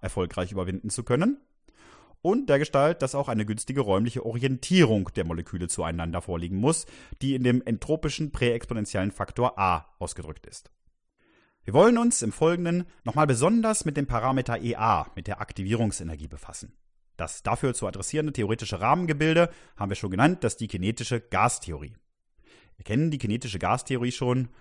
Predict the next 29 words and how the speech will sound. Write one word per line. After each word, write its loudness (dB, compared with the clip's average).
aus -6
unserer -4
vierten 0
Lehreinheit, -4
aus -4
der -4
Lehreinheit -2
über -6
das -4
ideale 0
Gas. 4
Da -10
haben 2
wir 0
uns -2
relativ 0
zum -2
Ende 0
der 2
Lehreinheit -2
einen -2
kleinen 2
Einblick 0
in -8
die -6
kinetische -2
Gastheorie -2
verschafft -4
und 0